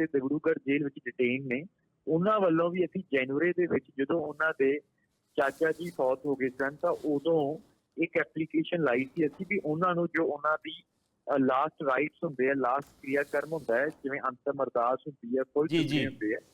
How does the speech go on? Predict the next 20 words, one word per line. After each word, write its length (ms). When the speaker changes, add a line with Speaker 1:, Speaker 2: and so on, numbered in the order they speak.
Speaker 1:
ਤਾਂ 80
ਉਸ 200
ਲਈ 160
ਸੱਦਿਆ 380
ਜਾਵੇ, 400
ਇੱਥੇ 120
Speaker 2:
ਹਾਂ। 80
Speaker 1:
ਲਿਆਂਦਾ 320
ਜਾਵੇ। 300
Speaker 2:
ਹਾਂ। 220
Speaker 1:
ਤਾਂ 60
ਉਦੋਂ 360
ਵੀ 160
ਹੋਮ 280
ਸੈਕਟਰੀ 600
ਪੰਜਾਬ 480
ਨੇ 100
ਪਰਮਿਸ਼ਨ 440
ਦਿੱਤੀ 320
ਸੀ 160